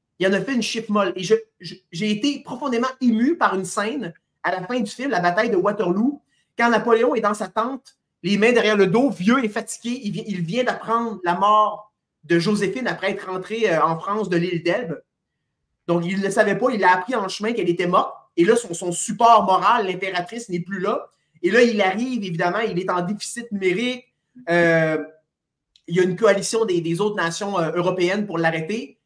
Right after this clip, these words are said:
Et là, il se retrouve à, à Waterloo, qui est une bataille décisive. Il est seul dans sa tente. Et là, de l'autre côté, il y a le chef anglais,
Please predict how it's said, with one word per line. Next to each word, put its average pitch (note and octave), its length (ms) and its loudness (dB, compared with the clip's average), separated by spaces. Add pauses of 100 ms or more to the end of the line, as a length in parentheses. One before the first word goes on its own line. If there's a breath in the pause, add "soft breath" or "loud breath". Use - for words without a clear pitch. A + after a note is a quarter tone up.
Et E3+ 80 4
là, G#3+ 80 4
il A3+ 80 0
se - 100 -10
retrouve G3+ 380 -6
à, F3+ 100 4
à D#3+ 140 0
Waterloo, F#3+ 400 0
qui G#3 80 -6
est F3+ 80 -6
une E3+ 60 2
bataille E3 280 0
décisive. F3 480 -6 (400)
Il F#3+ 140 -4
est G#3 100 0
seul C4 300 4
dans G#3 80 0
sa - 120 -2
tente. C#4 300 -2
Et G3 80 0
là, A#3 160 2
de G#3 80 2
l'autre G#3+ 300 2
côté, A3+ 300 -4
il C4 60 -4
y G#3 60 0
a - 20 -2
le F3+ 120 -4
chef B3 280 -4 (120)
anglais, F#3+ 540 -4